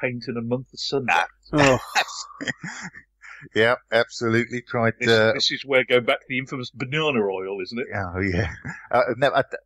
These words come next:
Speaker 2: I, I've never, ever managed to buy any banana oil, and living in a, uh, a little village near Taunton in Somerset, you had no hope of getting that stuff.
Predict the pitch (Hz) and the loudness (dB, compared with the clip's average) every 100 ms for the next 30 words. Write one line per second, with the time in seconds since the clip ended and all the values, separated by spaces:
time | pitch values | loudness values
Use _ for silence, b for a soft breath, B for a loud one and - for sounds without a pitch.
0 | - - - 123 - 120 135 139 - 92 | -18 -16 -4 -4 -2 -4 2 2 2 -2
1 | - 123 107 92 104 107 104 98 - 98 | 2 0 0 -4 -2 -2 -2 -6 -12 0
2 | 113 90 87 92 110 98 92 98 95 95 | 2 2 0 -2 -6 -6 -6 -6 -6 -6
3 | 87 87 87 87 95 110 101 92 90 90 | -8 -6 -6 -4 0 0 0 -2 2 2
4 | 92 95 92 - _ _ _ 117 110 92 | 4 4 4 0 _ _ _ 2 2 0
5 | _ _ 95 127 110 107 - - 107 104 | _ _ 0 4 6 4 0 -6 -2 -2
6 | - 117 113 104 101 104 - 113 90 107 | -2 -4 -4 -4 -2 -2 -2 -2 0 2
7 | 101 104 107 110 120 98 98 101 98 101 | 2 2 0 4 2 4 0 0 -4 -4
8 | 90 98 - - 92 98 | -4 -6 -6 -4 0 0